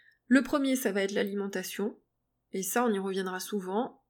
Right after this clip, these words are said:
Et j'en parlerai, je pense, un peu plus sur le blog, mais on y reviendra quand même,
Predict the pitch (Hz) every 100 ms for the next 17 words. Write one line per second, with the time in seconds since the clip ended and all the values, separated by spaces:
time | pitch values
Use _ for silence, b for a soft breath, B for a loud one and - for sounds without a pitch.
0 | _ 202 196 196 214 226 233 240 247 247
1 | - 208 208 202 262 - - 226 208 185
2 | 196 208 277 262 220 208 196 196 196 202
3 | 214 208 208 190 185 208 294